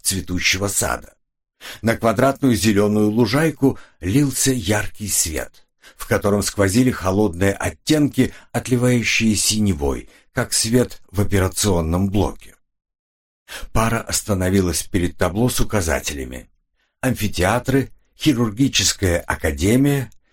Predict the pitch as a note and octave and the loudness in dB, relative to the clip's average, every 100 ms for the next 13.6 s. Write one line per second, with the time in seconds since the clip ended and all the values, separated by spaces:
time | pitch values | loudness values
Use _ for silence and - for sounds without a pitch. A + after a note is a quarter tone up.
0 | _ C#3 B2+ - - G#2+ D#3 F3 - - | _ 0 0 0 -2 2 4 2 0 -2
1 | G#2 F2 F2+ D#2+ G2 - F#2 G2+ A2+ F2 | 0 2 -2 0 -2 0 0 0 -2 -4
2 | - - - _ _ _ _ _ _ _ | -6 -12 -20 _ _ _ _ _ _ _
3 | _ _ _ - G#2 G#2+ - A2+ D#2+ B1 | _ _ _ -2 0 0 2 4 4 0
4 | - - - - F2 D#2+ D#2+ - - F#2+ | -10 -20 -10 -6 -4 0 0 -2 -2 -2
5 | D3 D3+ B2+ - - A2 B2 A#2 G#2 G2 | 0 0 -2 -12 -6 -2 -2 -2 0 2
6 | G2 - B2+ C3+ - A2 G#2+ F#2+ F2+ F2+ | 0 2 0 0 0 0 0 0 -2 0
7 | A#2 B2 A#2+ G2 - - A2 G#2+ - C3+ | 0 2 2 0 -4 0 2 2 4 4
8 | C#3 - - G2 F2+ E2 A2+ A#2 - G#2+ | 4 2 2 2 2 2 0 0 -4 -4
9 | G2 F#2 E2 D#2 D3 D3 C#3+ B2 - _ | -4 -4 -4 2 4 4 4 4 0 _
10 | _ A#2+ D3+ - C3+ - - D#2 B1+ A#1+ | _ -2 0 4 4 4 0 -2 -2 -8
11 | - _ _ _ _ _ _ _ _ _ | -16 _ _ _ _ _ _ _ _ _
12 | - - D2 C#2+ D#2+ D2+ F3+ G3 F#3+ - | -6 0 0 0 -4 0 4 4 2 -2
13 | G2+ G2 D#2+ - - C#2 | -4 -2 -2 -4 -6 -16